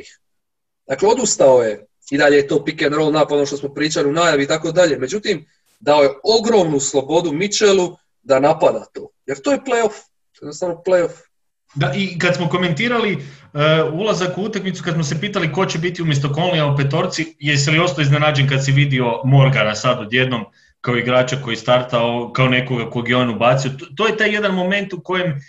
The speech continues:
Speaker 1: Da.
Speaker 2: vidiš da trener pokušava nešto drukčije, da je izvadio nešto što,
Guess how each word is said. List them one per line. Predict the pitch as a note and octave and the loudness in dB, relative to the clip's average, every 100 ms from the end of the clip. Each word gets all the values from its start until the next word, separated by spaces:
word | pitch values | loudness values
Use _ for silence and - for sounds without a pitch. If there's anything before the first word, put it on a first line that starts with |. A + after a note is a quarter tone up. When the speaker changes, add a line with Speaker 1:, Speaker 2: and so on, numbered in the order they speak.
| _ | _
Speaker 1:
Da. | C3 | -6
Speaker 2:
vidiš | D3+ F#3 - | -4 -4 -4
da | F3 D3 | -2 0
trener | F3 F3+ C#3 | 0 2 2
pokušava | D#3 C#3+ D3+ C#3 F3 F3 | 0 0 0 2 2 2
nešto | D#3 D3+ C#3 | 2 0 0
drukčije, | C#3 D3 G#3 - D#3+ | 0 0 -2 -2 0
da | D3 | 2
je | |
izvadio | C#3+ D3 G3 F#3 | 2 2 2 0
nešto | E3+ F#3+ F#3+ E3 | -2 -2 -4 -6
što, | C#3 - D#3+ D3 C#3 | -6 -6 -2 -2 -4